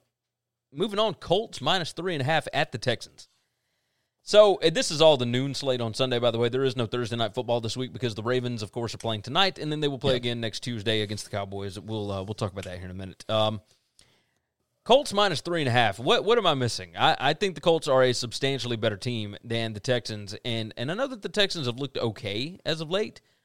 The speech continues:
Speaker 1: uh, but Will Fuller got popped for peds. Uh, Roby got popped for peds. Uh, I think that might be you know, two of their, you know, what, like, four best players on the team.
Speaker 2: Well, Will, Will is their second best player outside of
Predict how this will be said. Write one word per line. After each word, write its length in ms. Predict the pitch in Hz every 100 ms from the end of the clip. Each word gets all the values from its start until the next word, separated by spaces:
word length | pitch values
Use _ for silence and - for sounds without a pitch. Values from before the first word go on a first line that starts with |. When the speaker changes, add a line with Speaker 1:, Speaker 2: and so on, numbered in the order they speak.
| _
Speaker 1:
uh, 220 | 117 123
but 160 | 120 117
Will 120 | 180
Fuller 400 | 233 202 202 196 -
got 220 | 139 143
popped 240 | 175 165 -
for 60 |
peds. 480 | 147 160 156 139 120 _ _ _
Uh, 380 | - 113 110 110 - _ _
Roby 260 | 117 180 170
got 200 | 160 147
popped 260 | 143 151 -
for 60 | 131
peds. 500 | 143 135 127 110 - _ _ _ _ -
Uh, 120 | 107 117 101 _ _ _ _
I 80 | 123
think 280 | 123 180 175
that 160 | 160 123
might 260 | 127 135
be 360 | 139 147 139 127 _ _
you 100 | 127
know, 120 | 120
two 280 | 110 - 151
of 100 | 143
their, 260 | 120 120 104 _ _ _
you 100 | 113
know, 120 | 107
what, 340 | 107 107 92
like, 200 | 107 101
four 320 | - 123 127
best 260 | 117 123 -
players 440 | 120 117 120 127 -
on 120 | 120 110
the 60 |
team. 220 | 107 123 143
Speaker 2:
Well, 100 | 139
Will, 380 | 180 202 - -
Will 300 | 123 202 160
is 180 | 147
their 120 | 127 117
second 400 | - 175 113 92
best 220 | 85 -
player 280 | 95 90 90
outside 420 | 101 - 101
of 80 | 82